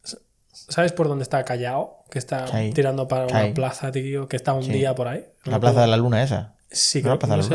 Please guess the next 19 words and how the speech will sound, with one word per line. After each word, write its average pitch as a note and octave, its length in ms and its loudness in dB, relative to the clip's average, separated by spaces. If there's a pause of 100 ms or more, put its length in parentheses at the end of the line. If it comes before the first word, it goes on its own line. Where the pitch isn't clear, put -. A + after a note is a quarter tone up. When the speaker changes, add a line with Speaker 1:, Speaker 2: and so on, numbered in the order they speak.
Speaker 2:
Luna. - 100 -6
Speaker 1:
se - 120 -4
llama D#3 120 0
así. F#3+ 240 -4 (1300)
Es - 140 -8
que - 80 2
no D3+ 80 4
me D3 60 6
acuerdo D#3+ 340 4
cómo D3 140 0
se D3 60 2
llama. D#3 160 -2
Ah, E3 120 6
Santo D3+ 240 2
Domingo. D3 420 -2
¿Dónde A#2+ 140 -8
es A2 60 -10
Santo G#2+ 180 -10
Domingo? A#2+ 260 -8